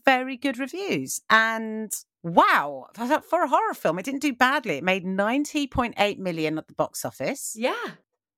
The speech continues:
Speaker 1: That's a good chunk of cash, isn't it? For,
Speaker 2: Honestly,
Speaker 1: uh,
Speaker 2: it was really well made. It was made, uh, by, um,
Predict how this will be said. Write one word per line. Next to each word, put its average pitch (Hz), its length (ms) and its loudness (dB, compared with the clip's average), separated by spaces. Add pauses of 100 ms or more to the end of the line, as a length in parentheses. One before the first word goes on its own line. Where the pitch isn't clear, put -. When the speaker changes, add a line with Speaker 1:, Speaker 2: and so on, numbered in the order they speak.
(220)
Speaker 1:
That's - 220 6
a 508 180 2 (180)
good 226 160 4
chunk 180 320 -2
of - 80 -18
cash, 170 380 0
isn't 320 180 -6
it? 143 220 2 (200)
For, - 180 6
Speaker 2:
Honestly, 156 460 2
Speaker 1:
uh, 139 160 -8
Speaker 2:
it 285 160 0
was 349 240 -4 (120)
really 339 460 -4
well 285 320 2
made. 269 220 0
It 277 100 -4
was 269 160 -4
made, 330 400 2
uh, 226 140 2
by, 220 440 -2
um, 196 360 -2